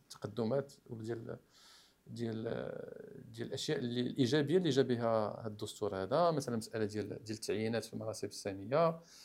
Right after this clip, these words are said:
أي مس-، مجموعة ديال القوانين، آه، التنظيمية اللي جات في هادوك ال-، ال-، الخمس، خمس سنوات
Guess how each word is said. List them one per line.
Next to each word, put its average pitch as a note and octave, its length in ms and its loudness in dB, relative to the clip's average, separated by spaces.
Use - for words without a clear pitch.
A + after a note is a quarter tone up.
أي C#4 80 6
مس-، F3+ 160 4
مجموعة F#3+ 300 10
ديال E3+ 160 6
القوانين، C#3+ 540 8
آه، A#2+ 280 2
التنظيمية C#3 500 8
اللي C3 160 8
جات D3 220 6
في C3+ 120 0
هادوك - 240 0
ال-، A2+ 120 0
ال-، G#2+ 320 -2
الخمس، B2+ 380 -2
خمس A#2+ 520 -2
سنوات C#3 420 4